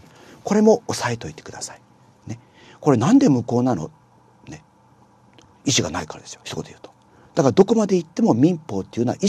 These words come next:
思を基調とします。意思を根本と考えるんですよ。だから意思があれば意思通りの効果を認めてあげる。契約を有効にしてあげる。でも意思がないんであれば、ね。これはもう有効にする必要がないってことで、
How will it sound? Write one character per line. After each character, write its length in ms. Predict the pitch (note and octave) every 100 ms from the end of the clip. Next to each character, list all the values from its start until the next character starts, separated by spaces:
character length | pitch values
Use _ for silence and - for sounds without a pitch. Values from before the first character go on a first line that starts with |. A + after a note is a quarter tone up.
| -
思 80 | C#4+
を 60 | F#3+
基 140 | -
調 180 | - G#2
と 100 | D#2+
し 140 | D#2
ま 80 | -
す。 160 | - - _ _ -
意 80 | F#3+ -
思 100 | A2
を 60 |
根 240 | - C3 A#2
本 180 | C#3 C3
と 120 | A2
考 200 | D#2 E2 E2
え 60 | D2+
る 60 |
ん 20 |
で 80 | -
す 60 | -
よ。 100 | - _ _ _ -
だ 80 | F3+
か 80 |
ら 60 | C#3+
意 120 | - A3+
思 80 | D4
が 80 | B3+
あ 40 |
れ 100 | B3+
ば 120 | A#3+
意 20 | A3+
思 180 | C#3+ D3+
通 160 | E3 E3+
り 60 |
の 100 | G#2+
効 240 | - F#2+ F2
果 120 | G#2+
を 80 | F#2
認 160 | E2 D#2
め 80 |
て 100 | D#2
あ 40 | -
げ 120 | -
る。 80 | - _ _ -
契 100 | A#2+
約 220 | F#2 -
を 80 | D#2
有 220 | D#2+ D#2
効 140 | - F3
に 100 | B2+
し 80 | -
て 80 |
あ 60 | -
げ 100 | -
る。 80 | - _ _ _ -
で 80 | G#3+
も 80 |
意 60 | - -
思 100 | C#4
が 80 |
な 100 | G#3
い 60 | F3
ん 20 |
で 80 | A#2
あ 20 |
れ 80 | F2+
ば、 160 | - - _ _ _ _
ね。 160 | - D3+ - _ -
こ 100 | -
れ 40 | -
は 60 |
も 140 | F3+ F2+
う 60 | - -
有 200 | A2 G2+
効 160 | F#2+
に 100 | F#2
す 140 | F2 E2
る 100 | D2+
必 160 | -
要 40 | D2
が 60 |
な 140 | C2 C2+
い 40 |
っ 20 |
て 80 | -
こ 100 | -
と 100 | -
で、 180 | E3+ F#3